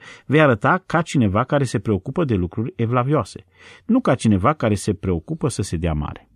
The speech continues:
O persoană evlavioasă nu este preocupată să se afișeze. Și apoi versetul unsprezece ne mai spune ceva despre femeia atunci când se adună. „Femeia să învețe în tăcere cu toată supunerea.”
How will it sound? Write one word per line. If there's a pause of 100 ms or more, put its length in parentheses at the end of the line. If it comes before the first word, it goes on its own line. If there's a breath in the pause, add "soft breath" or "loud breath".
(480)
O
persoană
evlavioasă
nu
este (140)
preocupată
să
se
afișeze. (500 loud breath)
Și
apoi
versetul
unsprezece
ne
mai
spune
ceva
despre
femeia
atunci
când
se
adună. (380 loud breath)
„Femeia
să
învețe
în
tăcere
cu
toată
supunerea.”